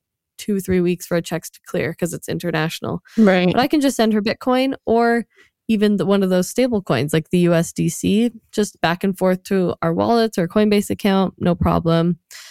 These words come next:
Speaker 1: That's been a great use for me in my personal life. And it'd be great for if you, like, are in a business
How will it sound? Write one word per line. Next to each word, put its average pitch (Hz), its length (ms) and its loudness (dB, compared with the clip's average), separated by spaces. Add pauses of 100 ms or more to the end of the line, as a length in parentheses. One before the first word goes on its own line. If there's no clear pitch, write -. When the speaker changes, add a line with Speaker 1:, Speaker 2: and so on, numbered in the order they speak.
(180)
Speaker 1:
That's 175 260 -2
been 156 160 -2
a 156 40 -2
great 156 280 0 (160)
use - 540 -4
for - 120 -4
me 156 140 0
in 151 60 -4
my - 100 -2
personal - 420 -4
life. 156 260 0
And 202 100 0
it'd 185 160 0
be 185 100 -2
great 185 340 -2
for 185 100 0
if 165 160 -2
you, 160 160 0
like, 156 340 -2
are 170 140 0
in 160 60 0
a 160 60 0
business 175 560 -4